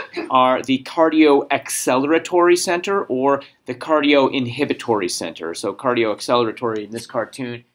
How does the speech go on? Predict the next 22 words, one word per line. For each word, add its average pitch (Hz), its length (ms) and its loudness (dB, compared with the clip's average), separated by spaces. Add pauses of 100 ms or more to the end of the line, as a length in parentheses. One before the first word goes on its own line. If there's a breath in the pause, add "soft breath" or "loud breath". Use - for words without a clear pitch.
(280)
is, 107 540 -6
uh, 113 180 -2
shown 127 380 2
in 101 120 -6
red, 135 520 0 (500)
and 117 320 -4
the 117 60 -10
cardioinhibitory 117 1200 -2
center 98 380 -8
is 98 80 -8
shown 101 240 -8
in 90 140 -10
blue. 113 420 -2 (840)
Uh, 120 520 -2 (280)
the 127 720 0
cardioacceleratory 180 960 4
center 139 580 0 (240 soft breath)
is 151 140 -4
part 185 480 2
of 135 380 4
the 131 180 -2
sympathetic 139 1000 -2